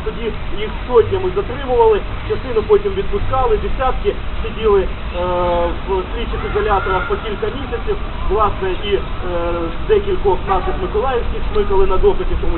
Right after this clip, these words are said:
числі і мене тоді. Е, але, е, окрім Гуменюка зараз залишився ще один хлопець там. Е, і, власне, ті, е,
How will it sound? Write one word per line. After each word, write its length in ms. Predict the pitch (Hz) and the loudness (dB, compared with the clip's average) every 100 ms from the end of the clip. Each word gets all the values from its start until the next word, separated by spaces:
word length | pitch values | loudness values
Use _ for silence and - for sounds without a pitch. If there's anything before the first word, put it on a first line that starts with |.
| 185 | 0
числі 240 | - 180 | -2 0
і 40 | 165 | 0
мене 260 | 170 170 | 0 0
тоді. 260 | 156 143 156 | 0 0 0
Е, 680 | 156 - - - - 156 156 | 0 2 2 0 -2 0 0
але, 240 | 185 190 262 | 2 2 0
е, 80 | 247 - 392 392 | 0 -2 -2 0
окрім 300 | 415 - - - | 0 0 -2 -2
Гуменюка 440 | 453 453 453 285 269 254 | -2 -4 -4 -2 -2 0
зараз 220 | 233 208 220 | -2 -2 -2
залишився 460 | 226 214 - 220 - - | -2 -4 -4 -4 -4 0
ще 80 | |
один 240 | 208 185 370 - | 0 0 -2 0
хлопець 340 | - - - - | 0 0 -2 -2
там. 160 | 185 - - - - - - | -2 -2 -4 -2 -2 0 0
Е, 100 | - - | 0 -2
і, 20 | - | 2
власне, 380 | 240 220 - 202 - - - - | 2 2 0 0 0 -2 -2 -2
ті, 160 | 240 240 | -2 0
е, 140 | 226 | 0